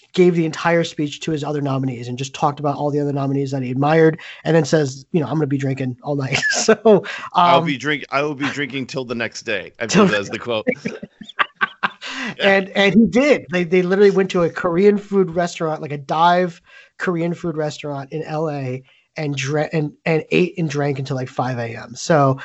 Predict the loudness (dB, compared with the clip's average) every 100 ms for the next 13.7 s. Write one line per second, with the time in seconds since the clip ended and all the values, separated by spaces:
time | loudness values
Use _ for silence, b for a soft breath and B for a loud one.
0 | B B 0 4 4 2 0 4 4 4
1 | -2 -10 -4 -4 -2 4 6 6 6 4
2 | 4 6 4 2 -4 -16 -14 -16 -6 -2
3 | -2 -6 -8 -6 -4 -4 -4 -4 -8 -10
4 | b b b -4 -2 -2 -2 -4 -2 -4
5 | -6 -10 -16 -18 _ -20 _ _ _ _
6 | _ _ -6 -4 -2 -2 -4 -6 _ -4
7 | 0 0 -4 -4 -2 -2 -8 _ _ _
8 | _ _ -6 -4 -2 -2 -2 -4 -4 -6
9 | -14 -10 -8 -6 -6 -6 -10 -6 -6 -6
10 | -10 -10 -6 -6 -8 -8 -4 -4 -4 -4
11 | -4 -2 0 -2 -2 -6 -6 -2 -2 -2
12 | -6 -10 -12 -12 -10 -6 -2 -2 -2 -6
13 | -6 -6 -6 -8 -6 -4 -4